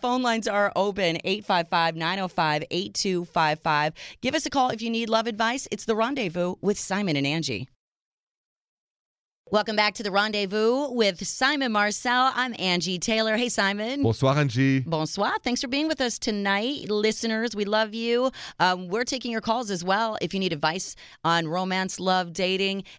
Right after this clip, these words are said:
Speaker 1: eight five five, nine oh five, eight two five five. We do have a call, Simon.
Speaker 2: Yes.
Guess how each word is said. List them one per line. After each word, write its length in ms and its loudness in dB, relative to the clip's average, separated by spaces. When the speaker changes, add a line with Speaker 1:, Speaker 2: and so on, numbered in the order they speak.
Speaker 1:
eight 200 0
five 260 0
five, 340 0
nine 340 0
oh 120 -2
five, 480 0
eight 240 -6
two 240 -2
five 320 2
five. 260 -2
We 100 -4
do 760 0
have 220 -2
a 60 -6
call, 300 -2
Simon. 420 -4
Speaker 2:
Yes. 380 2